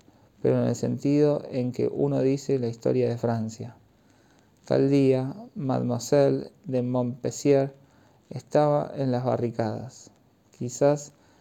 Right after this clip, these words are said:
era pura casualidad y no tenía mayor importancia desde cierto punto de vista,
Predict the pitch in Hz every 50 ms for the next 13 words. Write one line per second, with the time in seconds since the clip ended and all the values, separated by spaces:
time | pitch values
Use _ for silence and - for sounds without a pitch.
0 | _ _ _ _ _ _ - 156 135 135 139 131 127 - 139 143 139 135 131 -
1 | 123 120 - - 123 117 117 120 117 113 110 110 113 131 131 131 - 151 139 123
2 | 123 123 123 123 123 123 123 123 120 117 117 - - 131 127 131 127 127 - 127
3 | 127 - 131 131 131 135 131 - 139 135 127 120 123 117 123 113 - 123 123 131
4 | 123 117 - 120 120 120 - 123 123 131 131 127 127 - - 117 -